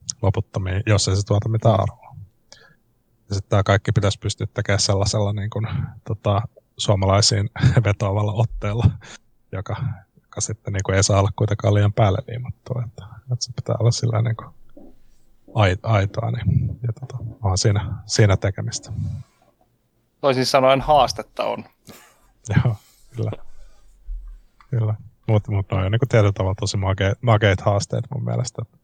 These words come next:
Speaker 1: et tota, onhan
Speaker 2: Mm.
Speaker 1: tää niinku, tää meidän ympäristö on, e-, eihän tällaisia oo, siis muita.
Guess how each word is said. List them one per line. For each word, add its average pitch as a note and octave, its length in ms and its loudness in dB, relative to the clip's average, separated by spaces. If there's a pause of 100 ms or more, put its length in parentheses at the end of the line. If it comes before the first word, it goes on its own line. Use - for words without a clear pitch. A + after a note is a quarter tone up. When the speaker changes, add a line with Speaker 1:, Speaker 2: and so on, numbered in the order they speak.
(200)
Speaker 1:
et A#2 140 -6
tota, G#2+ 220 -2
onhan G2+ 180 0
Speaker 2:
Mm. A2+ 60 -2
Speaker 1:
tää G#2 140 2
niinku, G#2 260 -4 (480)
tää G#2 80 2
meidän G#2 280 6
ympäristö G#2+ 500 2
on, G#2 220 -4 (760)
e-, A2 60 -8 (160)
eihän G#2 180 4
tällaisia G#2 440 4
oo, G2+ 420 0
siis - 260 -6
muita. G2+ 340 2